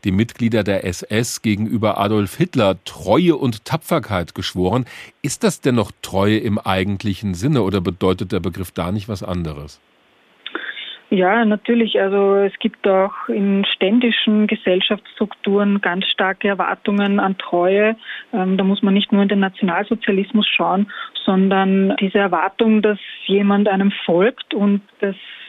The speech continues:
Speaker 2: meistens auch gegen ein Angebot, ja, also Treue gegen Fürsorge zum Beispiel, ja, ähm, das ist ein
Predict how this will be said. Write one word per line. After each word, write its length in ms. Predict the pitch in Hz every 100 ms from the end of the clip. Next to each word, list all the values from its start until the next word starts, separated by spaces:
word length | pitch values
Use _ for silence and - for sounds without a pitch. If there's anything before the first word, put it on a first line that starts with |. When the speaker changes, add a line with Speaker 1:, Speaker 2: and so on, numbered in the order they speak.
| - -
Speaker 2:
meistens 440 | 208 196 196 220
auch 160 | 208 202
gegen 200 | 220 202
ein 100 | 202
Angebot, 640 | 185 196 214 - 240 -
ja, 220 | 185 208
also 340 | 202 180 185 185
Treue 500 | - - 170 185 196
gegen 400 | 190 185 185 190
Fürsorge 640 | 185 - 240 - 190 190
zum 160 | 196 208
Beispiel, 440 | 196 196 - 247 214
ja, 240 | 185 220
ähm, 240 | 190 185 185
das 120 | 190
ist 140 | 202 190
ein 320 | 196 190 202